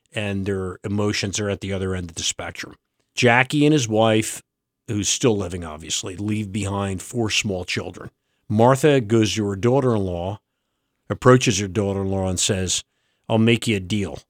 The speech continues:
You stay at your plantation where National Airport is today, Reagan National,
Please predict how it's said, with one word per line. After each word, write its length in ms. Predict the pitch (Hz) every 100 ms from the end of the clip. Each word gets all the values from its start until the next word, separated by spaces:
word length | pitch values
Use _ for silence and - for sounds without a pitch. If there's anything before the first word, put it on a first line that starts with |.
| _ _ _
You 120 | 113
stay 300 | - - 120
at 60 | 104
your 180 | 113
plantation 840 | 110 120 110 101 110 104 - 107 98 _ _ _ _ _ _ _ _
where 220 | 110 107
National 600 | 101 110 123 - 123 110
Airport 440 | 113 131 139 135
is 180 | 131 131
today, 240 | - 127 131
Reagan 340 | 110 110 113
National, 540 | 104 110 - 139 139